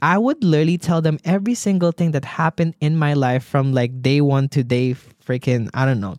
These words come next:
two thousand four hundred of my life, and they would find out every single thing about me. As much of an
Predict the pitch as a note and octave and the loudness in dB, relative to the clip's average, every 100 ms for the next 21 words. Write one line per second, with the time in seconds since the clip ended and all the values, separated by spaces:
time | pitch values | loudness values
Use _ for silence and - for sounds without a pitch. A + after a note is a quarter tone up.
0 | - D3+ - C#3+ D#3+ C#3 C3 B2+ A#2+ B2+ | -4 -2 0 0 0 -2 -2 -2 0 0
1 | B2 B2+ A#2 A#2+ G#2 G#2 G#2 E2+ F#2+ - | 0 0 0 0 0 0 -2 -4 -6 -8
2 | - _ D3+ D3 D#3 D#3 - D3 C3+ C3+ | -20 _ -2 2 2 0 0 0 0 0
3 | C3+ C3 C3+ C#3+ C3+ C#3+ C3+ B2+ C#3+ C3 | -2 -2 -2 -2 -4 -2 -2 -2 -2 0
4 | B2+ B2 B2+ G2+ A#2+ D#3 D#3+ F#3+ G#3 A#3 | 0 -2 -4 -6 -4 -2 0 0 0 0
5 | A3+ D#3+ | -2 -4